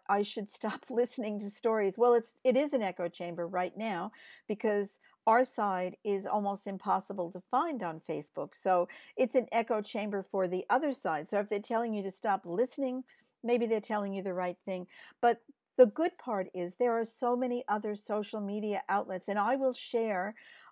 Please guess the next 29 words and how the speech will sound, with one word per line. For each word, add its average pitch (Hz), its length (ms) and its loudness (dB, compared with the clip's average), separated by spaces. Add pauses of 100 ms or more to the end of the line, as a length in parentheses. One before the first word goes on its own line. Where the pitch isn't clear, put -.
on 226 200 2
the 214 200 -4
A 220 140 2
V 214 160 -4
N's, 202 480 -6
uh, 196 100 -2
website 196 640 -4
this 185 200 -10
afternoon 185 580 -4
a 202 80 -2
list 214 380 0
of 190 140 -6 (100)
all 240 320 2
the 247 100 -6
social 220 420 -4
media 196 420 -4
outlets 180 420 -8
where 190 140 -2
we 185 140 -2
are. 170 140 -2
We're 190 120 -4
on 196 120 -4
Telegram 202 640 -2
and 175 240 -8
MeWe 185 440 -4
and 170 200 -8
Gab 190 460 2
and 170 180 -8
Parler, 196 480 0